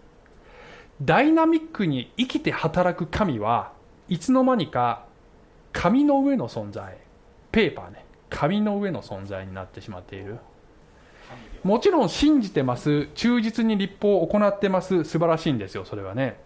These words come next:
だけどどこか神様ってお話の中の存在みたいな。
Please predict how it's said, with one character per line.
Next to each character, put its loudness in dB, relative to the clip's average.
だ 0
け -2
ど 0
ど 0
こ 0
か -2
神 -2
様 -4
っ -14
て -8
お 2
話 0
の 2
中 -2
の -8
存 -12
在 -10
み -12
た -8
い -16
な。 -16